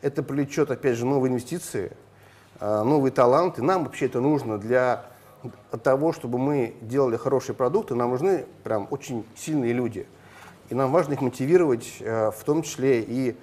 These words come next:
какими-то долгосрочными, и какими-то крупными, э, историями. И акция, так сказать, одна из них. Вот. Но я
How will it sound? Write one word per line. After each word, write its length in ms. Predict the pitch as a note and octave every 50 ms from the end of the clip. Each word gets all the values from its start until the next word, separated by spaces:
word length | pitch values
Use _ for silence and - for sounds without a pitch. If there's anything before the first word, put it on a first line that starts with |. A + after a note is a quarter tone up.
| - - -
какими-то 460 | - - C3 B2 A#2+ - A#2 G#2+ G#2 - - -
долгосрочными, 720 | - A#2 B2 A2+ A#2+ A#2 - E3 F#3 F3+ - D3 B2 A2 A2+ - -
и 60 | B2+
какими-то 420 | - C#3 C3 B2 B2 A#2 A2+ G#2+ - - - - -
крупными, 500 | D#3 D#3+ D#3 D#3 D#3 D3 C#3+ C3+ B2 - - - - - - - - - -
э, 320 | G#2+ A2+ A2+ A2 G#2+ G2+ -
историями. 580 | B2+ - - D#3+ C#3+ B2 A2 G2 F2+ F2+ F2 -
И 40 | G#2+
акция, 300 | C3+ D3 D3 - C3+ A#2
так 100 | - - -
сказать, 160 | - - G#2 - - - - -
одна 240 | A2 B2 B2 B2+
из 120 | C3+ C3+ D3+
них. 180 | C#3 G#2 F2+ - - - - - - - - - - - - -
Вот. 420 | B2 C3 C#3+ B2+ G#2+ G2 - - - - -
Но 120 | A2+ A2+ A2+
я 220 | B2 C3+ C3 C3+